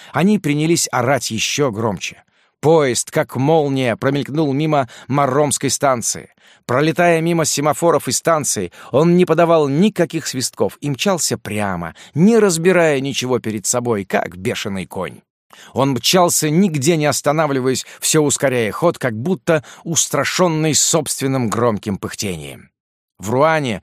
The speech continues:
поезд должен был запастись водой. Вся станция оцепенела от ужаса, когда мимо нее пронесся в вихре огня и дыма этот обезумевший поезд. Паровоз без машиниста и кочегара, с вагонами для скота,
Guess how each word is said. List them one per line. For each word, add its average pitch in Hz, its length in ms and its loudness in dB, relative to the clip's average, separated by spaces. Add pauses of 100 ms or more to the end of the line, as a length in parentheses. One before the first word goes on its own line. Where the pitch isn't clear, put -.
(360)
поезд 165 380 2
должен 139 400 0
был 147 140 0
запастись 110 520 -4
водой. 117 440 -2 (400)
Вся - 280 0
станция 131 640 0 (140)
оцепенела 151 840 2
от - 140 -4
ужаса, 110 480 -2 (180)
когда 135 320 0
мимо 139 360 2
нее 113 300 0
пронесся 123 560 -2
в 95 40 -6
вихре 110 420 -4
огня 123 280 -2
и 101 100 -2
дыма 151 380 2 (320)
этот 185 400 2
обезумевший 139 840 -2
поезд. 110 600 -4 (400)
Паровоз 127 440 2
без 107 240 -2
машиниста 143 520 -2
и 147 80 -2
кочегара, 143 600 -2 (200)
с - 160 -2
вагонами 165 540 2
для 147 200 0
скота, 156 600 0